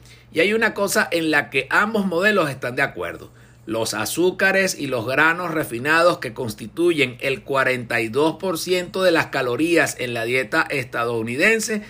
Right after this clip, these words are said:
deben reducirse drásticamente. Por eso es muy importante que la población siga informándose y educándose en esta materia, y también todas aquellas personas que tengan problemas de sobrepeso y problemas de niveles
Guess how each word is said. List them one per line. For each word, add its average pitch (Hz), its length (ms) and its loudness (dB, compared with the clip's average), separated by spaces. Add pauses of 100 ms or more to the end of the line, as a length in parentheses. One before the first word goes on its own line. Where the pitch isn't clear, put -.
(300)
deben 143 520 4
reducirse 127 760 0
drásticamente. 98 960 -6 (300)
Por 101 160 -6
eso 131 140 -2
es 127 60 0
muy 143 180 -2
importante 160 720 0
que 156 100 0
la 123 140 -2
población 123 580 0
siga 160 380 4
informándose 151 1120 0 (200)
y 127 100 2
educándose 135 840 0
en 120 180 -2
esta 151 300 -2
materia, 196 580 0 (200)
y 170 160 -2
también 165 460 2
todas 151 300 2
aquellas 147 280 -2
personas 143 440 -2
que 110 160 -6
tengan 131 460 -2 (180)
problemas 120 580 0
de 95 140 -6
sobrepeso 143 760 2
y 113 120 -6
problemas 131 540 -2
de 135 100 0
niveles 120 400 -2